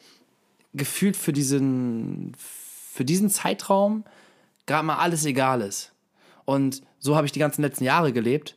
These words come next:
Aber seitdem ich in Deutschland bin, war halt Struktur vorhanden und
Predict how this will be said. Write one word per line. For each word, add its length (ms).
Aber 160
seitdem 220
ich 60
in 60
Deutschland 380
bin, 400
war 140
halt 160
Struktur 460
vorhanden 480
und 220